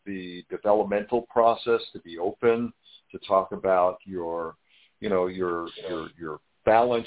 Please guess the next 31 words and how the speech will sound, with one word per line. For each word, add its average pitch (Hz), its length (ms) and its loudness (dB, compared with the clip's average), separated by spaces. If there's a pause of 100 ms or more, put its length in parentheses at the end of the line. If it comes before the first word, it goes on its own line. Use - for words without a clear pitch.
(140)
sheet, 117 360 -8
your, 82 340 -14 (360)
you 104 80 -10
know, 92 100 -4
how 110 220 4
you're 110 200 -2
doing 107 360 -4
on 92 140 -6
a 90 40 -14
quarterly 113 440 -2
basis 117 420 0
and, 127 220 0 (440)
and, 120 200 2
or 110 380 2
a 98 40 0
monthly 127 400 2
basis, 123 400 -2 (160)
and 127 140 -2
to 127 100 -6
really 170 380 -4
give 156 160 -2 (100)
them 135 420 2 (180)
some 127 260 0
ownership 165 680 0
in 87 120 -8
that 90 240 -6
process, 80 480 -4 (120)
because 107 260 -8 (120)
people 160 360 -4
wanna 127 320 4
belong 101 680 0